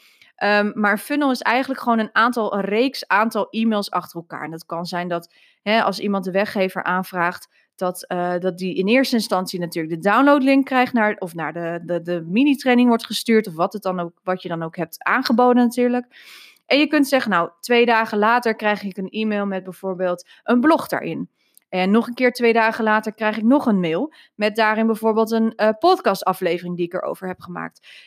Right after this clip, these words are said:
En uiteindelijk kun je die fu-, die funnel laten doorgaan,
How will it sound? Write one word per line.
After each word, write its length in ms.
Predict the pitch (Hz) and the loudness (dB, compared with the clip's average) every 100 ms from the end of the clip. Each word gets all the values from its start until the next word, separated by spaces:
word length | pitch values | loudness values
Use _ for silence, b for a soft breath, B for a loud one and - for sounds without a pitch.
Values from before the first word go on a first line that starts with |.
| B | B
En 140 | 262 | 2
uiteindelijk 600 | 269 - 302 359 269 262 | 2 2 0 4 4 4
kun 140 | 302 | 2
je 80 | 285 | 2
die 120 | 247 | 2
fu-, 440 | 233 262 - 214 - | -2 -4 -6 -8 -18
die 180 | 208 220 | -6 -6
funnel 360 | - 339 311 226 | -2 0 2 4
laten 320 | 214 208 185 | 2 0 0
doorgaan, 640 | 220 302 311 269 277 311 | 2 2 2 2 2 -2